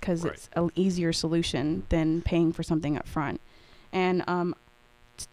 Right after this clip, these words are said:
Speaker 1: I looked up some stats on the three biggest things that Americans today are in debt. And the top three was student loan debt,
Speaker 2: Mm-hmm.
Speaker 1: mortgage debt,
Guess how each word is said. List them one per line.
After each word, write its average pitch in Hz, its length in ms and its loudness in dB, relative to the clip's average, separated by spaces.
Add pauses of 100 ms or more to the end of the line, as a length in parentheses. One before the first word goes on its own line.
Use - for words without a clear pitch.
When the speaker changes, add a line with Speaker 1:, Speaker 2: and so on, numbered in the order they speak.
Speaker 1:
I 196 120 10
looked 240 260 8
up 208 100 10
some 196 140 6
stats 156 500 2
on 175 380 6
the 170 80 2
three 196 360 4
biggest 190 420 2
things 180 340 2
that 165 220 2
Americans 170 640 2
today 170 520 4
are 165 160 6
in 165 120 6
debt. 151 280 0 (200)
And 175 100 6
the 175 60 6
top 202 280 6
three 185 340 0
was 165 320 -2
student 208 540 4
loan 165 340 10
debt, 127 320 0 (340)
Speaker 2:
Mm-hmm. 113 320 -4
Speaker 1:
mortgage 185 400 4
debt, 156 260 0